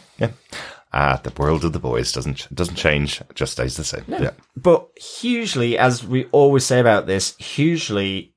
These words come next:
Speaker 2: appropriate and relevant for
Speaker 1: Uh-huh.
Speaker 2: what's going on in, you know, media and stuff, uh, across the world.
Speaker 1: Absolutely.
Speaker 2: You know?
Speaker 1: The
Speaker 2: We've
Speaker 1: radicalization
Speaker 2: got,
Speaker 1: of these people, yeah.
Speaker 2: we've got absolute, you know,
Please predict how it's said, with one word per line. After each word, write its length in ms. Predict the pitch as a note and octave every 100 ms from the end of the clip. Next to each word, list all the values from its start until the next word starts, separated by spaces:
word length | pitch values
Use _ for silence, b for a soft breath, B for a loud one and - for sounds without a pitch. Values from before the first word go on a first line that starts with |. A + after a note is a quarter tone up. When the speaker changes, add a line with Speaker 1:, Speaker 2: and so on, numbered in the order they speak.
| -
Speaker 2:
appropriate 720 | G#2+ - A#2+ A#2 - G#2+ G2+
and 120 | G2+
relevant 520 | G2+ A2 B2 G2+ F#2+ -
for 60 |
Speaker 1:
Uh-huh. 120 | D#2+
Speaker 2:
what's 220 | F#2 G2+ -
going 340 | G#2+ G#2 G#2 -
on 380 | G2+ G#2+ G#2 -
in, 420 | G#2 G#2+ G2+ F#2+ b b b -
you 80 | G2+
know, 320 | A#2+ G2+ G2+ - _ _ _ _ _ _ _ _ _ _ _ _ -
media 640 | A2+ A#2 A#2 A#2 A2+ A2 G#2+
and 160 | G#2
stuff, 520 | - - A2+ G#2+ - -
uh, 460 | G#2+ A2 G#2+ G#2+ - _ -
across 400 | B2 - A#2+ -
the 80 | A#2
world. 340 | G#2+ C#3 - -
Speaker 1:
Absolutely. 340 | G#2+ A2 A#2 E3+
Speaker 2:
You 60 |
know? 60 | - - -
Speaker 1:
The 100 | D#2+
Speaker 2:
We've 80 | E2 B2
Speaker 1:
radicalization 460 | E2+ B2+ B2 G2+ D#2+
Speaker 2:
got, 20 |
Speaker 1:
of 80 | C#2
these 140 | C2
people, 260 | C#2+ - C#2+
yeah. 60 |
Speaker 2:
we've 80 | C#3+
got 220 | C#3+ - -
absolute, 800 | D3+ - - C#3+ C3 B2 A#2 - _ _ _ _ _ _ _ -
you 100 | B2
know, 280 | A2 C3